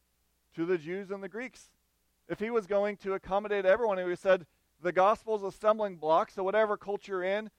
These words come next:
adjust it a little bit so it's no longer a stumbling block." But the content of the gospel cannot be changed.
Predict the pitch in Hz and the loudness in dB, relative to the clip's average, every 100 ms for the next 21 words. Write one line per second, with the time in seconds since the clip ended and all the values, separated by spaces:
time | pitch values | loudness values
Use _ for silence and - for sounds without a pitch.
0 | _ _ - 165 160 196 220 - 196 185 | _ _ -8 -6 2 2 2 -4 -4 0
1 | 185 185 233 - 131 123 123 147 160 180 | 0 0 -2 -2 -10 -8 -8 -6 -6 -6
2 | 190 190 233 247 226 147 107 _ _ _ | -8 -8 -14 -16 -12 -10 -10 _ _ _
3 | _ _ _ _ 175 185 196 202 180 _ | _ _ _ _ -12 -12 -10 -10 -12 _
4 | _ _ _ 185 220 - 208 190 170 160 | _ _ _ -6 -6 -6 -16 -12 -12 -6
5 | 160 165 - 151 143 139 _ _ _ - | -4 -4 -8 -14 -12 -14 _ _ _ -20
6 | 156 156 160 160 _ 139 139 _ - 147 | -10 -4 -2 -4 _ -18 -18 _ -20 -20
7 | 147 139 110 | -18 -18 -20